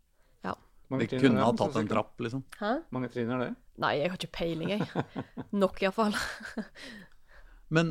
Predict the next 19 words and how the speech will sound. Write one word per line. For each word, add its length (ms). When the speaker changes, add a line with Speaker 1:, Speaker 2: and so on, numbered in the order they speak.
Speaker 3:
men 160
hvordan 320
var, 240
eh, 340
hvordan 220
var 160
liksom 160
de 80
fysiske 580
forholdene 640
der 160
sammenlignet 500
med 140
det 160
du 120
var 200
vant 260
med 220
fra 140